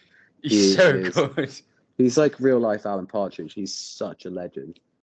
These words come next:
Speaker 2: And he's so great 'cause he never, ever changes the way he is. He's grew pretty famous now as well. He got, like, one and a half million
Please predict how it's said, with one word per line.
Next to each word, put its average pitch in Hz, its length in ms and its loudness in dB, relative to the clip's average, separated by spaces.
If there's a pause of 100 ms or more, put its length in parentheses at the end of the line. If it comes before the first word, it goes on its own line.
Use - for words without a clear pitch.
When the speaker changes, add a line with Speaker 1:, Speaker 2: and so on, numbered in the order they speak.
(120)
Speaker 2:
And 101 100 -8
he's 120 240 -2
so 127 320 0
great 120 320 -2
'cause - 100 -20
he 107 160 -4
never, 113 480 -2
ever 95 200 -6
changes 90 500 -8
the 85 80 -6
way 80 180 -4
he 78 60 -6
is. 76 300 -10 (100)
He's 101 180 -2
grew 135 260 2
pretty 127 300 -2
famous 117 460 -4
now 78 160 -14
as 82 100 -14
well. 98 140 -6
He 78 80 -10
got, - 180 -14 (160)
like, - 160 -20
one 107 120 -10
and 92 100 -6
a 95 40 -4
half 95 240 -8
million 90 360 -4